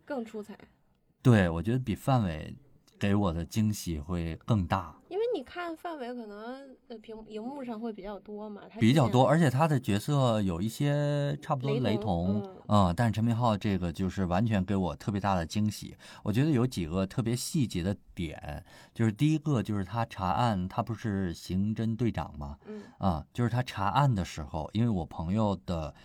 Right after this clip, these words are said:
Speaker 2: 就是家人哈，就是刑警，就会，他会观察到在办案的时候，他的眼睛是就不太直视的。
Speaker 1: 为什么呢？
Speaker 2: 就是他总是有一种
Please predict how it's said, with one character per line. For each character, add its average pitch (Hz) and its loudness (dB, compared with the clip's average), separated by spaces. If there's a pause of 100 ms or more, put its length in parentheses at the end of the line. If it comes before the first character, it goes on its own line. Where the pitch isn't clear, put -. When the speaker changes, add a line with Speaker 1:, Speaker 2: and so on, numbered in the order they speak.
(260)
Speaker 2:
就 90 -4
是 64 -8
家 104 4
人 73 0
哈， 80 -2
就 90 -4
是 76 -6
刑 85 -2
警， - -2 (580)
就 123 4
会， 107 0 (120)
他 131 2
会 117 2 (100)
观 117 4
察 107 0
到 98 2
在 110 0
办 101 2
案 117 2
的 95 2
时 - -6
候， 90 -4
他 117 -4
的 113 0
眼 82 -2
睛 85 -4
是 92 -4 (180)
就 123 2
不 104 -2
太 123 2
直 90 -4
视 110 -2
的。 73 -12 (720)
Speaker 1:
为 226 -4
什 202 -12
么 170 -16
呢？ 185 -18 (120)
Speaker 2:
就 147 0
是 127 2
他 135 0
总 95 -2
是 135 0
有 92 2
一 95 2
种 82 0